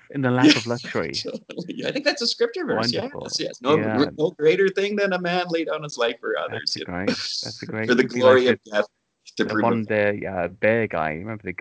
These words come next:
Speaker 1: bear guy? That whole documentary gets killed at the end. Harrowing.
Speaker 2: Yes.
Speaker 1: Um,
Speaker 2: Yes.
Speaker 1: I mean, exactly. Essentially, you know, he gave his
Speaker 2: That's a
Speaker 1: arms
Speaker 2: good
Speaker 1: and
Speaker 2: primal
Speaker 1: legs,
Speaker 2: example.
Speaker 1: literally,
Speaker 2: But
Speaker 1: so that we could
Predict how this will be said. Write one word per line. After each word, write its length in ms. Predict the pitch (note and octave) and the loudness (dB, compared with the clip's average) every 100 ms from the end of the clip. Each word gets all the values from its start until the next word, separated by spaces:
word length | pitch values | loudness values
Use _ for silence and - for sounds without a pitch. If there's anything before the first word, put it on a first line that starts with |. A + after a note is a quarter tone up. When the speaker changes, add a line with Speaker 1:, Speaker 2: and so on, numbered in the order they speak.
| - | -6
Speaker 1:
bear 200 | G2+ G2 | -4 -2
guy? 220 | F2 D#2+ | -4 -6
That 160 | E2 - | -6 -10
whole 180 | G#2 G2+ | -10 -4
documentary 580 | G2 - G2 F#2+ F#2 F#2 | -6 -6 -6 -6 -6 -12
gets 240 | - - | -12 -14
killed 300 | - F2 E2 | -12 -10 -10
at 80 | - | -10
the 80 | C#2 | -10
end. 220 | D2 C#2 _ | -10 -12 _
Harrowing. 540 | - G2 F#2+ E2+ F2+ F2 _ - - - _ _ | -10 -4 -2 0 -2 -6 _ -20 -20 -20 _ _
Speaker 2:
Yes. 260 | - A#2+ A#2+ | 2 6 6
Speaker 1:
Um, 80 | A#2+ A#2 - _ _ _ _ | 4 0 -4 _ _ _ _
Speaker 2:
Yes. 540 | - - - - - | -6 -4 -6 -8 -2
Speaker 1:
I 40 | C3 | 0
mean, 160 | B2+ | 2
exactly. 580 | B2 C3+ A#2+ A#2 - - - | 0 -4 -4 -4 -8 -10 -10
Essentially, 640 | - - G#2 - - - - _ | -8 -8 -8 -10 -12 -12 -14 _
you 80 | - | -20
know, 160 | - F#2+ | -16 -4
he 140 | A#2 | 2
gave 200 | B2+ C3 | 4 6
his 100 | A#2 | 4
Speaker 2:
That's 100 | A2+ | 2
a 40 | A#2+ | 0
Speaker 1:
arms 160 | G#2+ | 0
Speaker 2:
good 80 | G#2+ - | -2 2
Speaker 1:
and 80 | A#2 | 2
Speaker 2:
primal 200 | C3 G2+ | 4 4
Speaker 1:
legs, 200 | A2+ A2+ | 2 0
Speaker 2:
example. 240 | G#2 - - | -2 -2 -2
Speaker 1:
literally, 480 | C#3+ - C#3+ G2+ F#2 | -2 0 0 2 0
Speaker 2:
But 100 | B2 | -2
Speaker 1:
so 60 | A2 | -2
that 200 | G#2+ - | -6 -4
we 180 | B2 A#2+ | -4 -4
could 240 | B2 A2+ | -2 -2